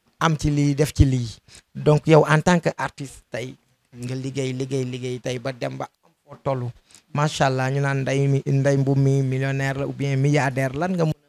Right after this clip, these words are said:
lan nga bëgg, est-ce que yaa ngi toog di, euh, xalaat ne man lii dinaa ko defal tey yi nga xamante ni moom mooy fan fii, soit nga ubbi ay entreprise, jeune di ci liggéey, wala soit nga def dara loo xamante ni tey di nga mën a accompagner,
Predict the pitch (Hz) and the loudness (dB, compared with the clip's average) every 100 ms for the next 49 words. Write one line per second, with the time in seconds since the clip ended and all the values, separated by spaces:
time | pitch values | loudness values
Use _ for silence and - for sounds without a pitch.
0 | _ _ 156 185 180 151 160 143 165 - | _ _ 0 2 2 4 4 4 0 -2
1 | - - - 208 - 175 175 - 165 - | -20 -16 2 4 8 8 6 4 2 2
2 | 135 143 151 - _ 165 147 143 139 - | -2 0 0 -4 _ 0 2 4 2 -2
3 | - 160 151 - 143 143 139 147 170 - | 0 2 2 0 0 2 2 2 2 0
4 | 135 156 151 139 135 143 131 131 135 - | -2 0 0 -2 -2 -2 -2 -4 -6 -4
5 | 139 147 147 147 135 131 131 131 135 135 | -2 0 4 4 4 2 2 2 0 0
6 | 135 - 143 - 117 - - - - - | 0 2 2 2 -6 -10 -20 0 4 4
7 | 139 - 131 135 139 135 131 147 - 135 | 4 0 -4 -2 -2 -2 -2 -2 -4 -6
8 | 143 147 131 120 - 117 135 135 127 127 | 0 2 0 -4 -8 -4 -2 -2 -2 -2
9 | 143 147 156 156 160 - - - 139 147 | 0 4 4 2 0 -12 -20 -8 -6 -6
10 | - 156 - 156 156 139 139 147 143 147 | -2 -2 0 -2 0 2 4 6 4 4
11 | 143 156 147 143 139 131 135 139 143 139 | 4 4 2 2 0 0 -2 0 -2 -2
12 | 139 - - 135 131 135 139 | -2 -4 0 0 0 -2 -2